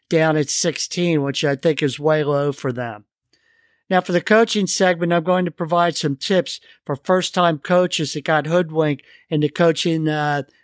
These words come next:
their young, uh, kids' team. Now, the, uh, for the best overall advice, first thing, there's plenty of material online for a new coach, so you can gather up,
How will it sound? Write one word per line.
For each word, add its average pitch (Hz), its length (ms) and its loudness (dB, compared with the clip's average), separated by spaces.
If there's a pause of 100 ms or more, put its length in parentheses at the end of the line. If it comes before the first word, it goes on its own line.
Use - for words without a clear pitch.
their 160 100 2
young, 156 480 0
uh, 147 280 -2
kids' 151 360 0
team. 139 460 -2 (800)
Now, 160 180 2
the, 160 340 0
uh, 147 320 -4
for - 180 -8
the 151 100 -2
best 202 400 0
overall 180 520 2
advice, 147 640 -4 (240)
first - 480 0
thing, 170 380 0 (380)
there's 165 180 -2
plenty 226 420 2
of 214 80 2
material 185 800 0
online 165 720 0
for 147 220 -2
a 147 40 0
new 156 240 -2
coach, 160 600 -2
so 147 140 -2
you 147 180 -6
can 151 200 -4
gather 160 520 0
up, 160 300 0